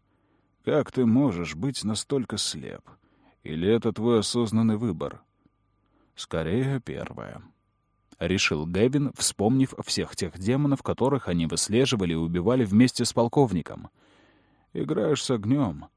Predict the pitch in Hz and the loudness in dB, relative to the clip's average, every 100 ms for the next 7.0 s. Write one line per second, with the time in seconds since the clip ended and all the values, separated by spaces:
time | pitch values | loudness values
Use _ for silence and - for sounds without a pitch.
0 | _ - 67 - 69 65 71 57 - - | _ -10 -10 -8 -8 -8 -10 -12 -16 -20
1 | _ _ _ _ _ - - - 156 208 | _ _ _ _ _ -20 -20 -12 -2 2
2 | 208 170 123 113 160 170 139 107 104 185 | 4 6 4 2 -2 2 4 4 2 0
3 | 175 143 131 123 107 85 120 196 220 220 | 0 0 2 4 4 0 -4 -4 -2 -2
4 | 131 98 71 50 50 - _ _ - _ | -2 -2 -6 -10 -14 -20 _ _ -20 _
5 | 85 85 80 87 127 131 - 104 95 120 | -2 0 0 2 2 2 2 2 2 4
6 | 110 98 90 90 - 98 73 53 - | 4 4 2 0 2 0 0 -8 -14